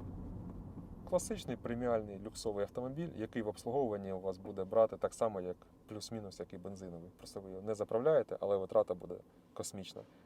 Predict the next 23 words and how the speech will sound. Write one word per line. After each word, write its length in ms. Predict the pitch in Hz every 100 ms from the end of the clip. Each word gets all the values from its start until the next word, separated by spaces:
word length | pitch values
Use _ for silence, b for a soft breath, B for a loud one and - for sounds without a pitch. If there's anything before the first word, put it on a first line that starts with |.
| B
Да, 160 | 107 101
на 80 | 92
тому 200 | 110 98
же, 280 | 101 95 98 B B B B B B - - 50
е, 80 | - - - - - - -
Єтроні, 640 | 113 113 113 117 123 110 95 - - - - - -
блін, 240 | - 113
та 100 | 98
там 200 | 95 98 98
витрата 380 | - 107 101 85 - -
тридцять, 540 | 113 113 - - -
сорок, 540 | - - 120 110 - -
взимку 480 | 110 107 117 104 101 - -
до 180 | 113 113
сорока 400 | 117 107 107 90
доходить. 400 | 90 - 92 - -
На 120 | 113 113
Теслі 440 | 127 131 - 95 - B B B
шістнадцять, 580 | - 110 - 110 - -
вісімнадцять, 560 | 95 104 98 98 - 92
двадцять. 380 | 90 98 - - -
Ну, 140 | 113 92
типа, 320 | - 95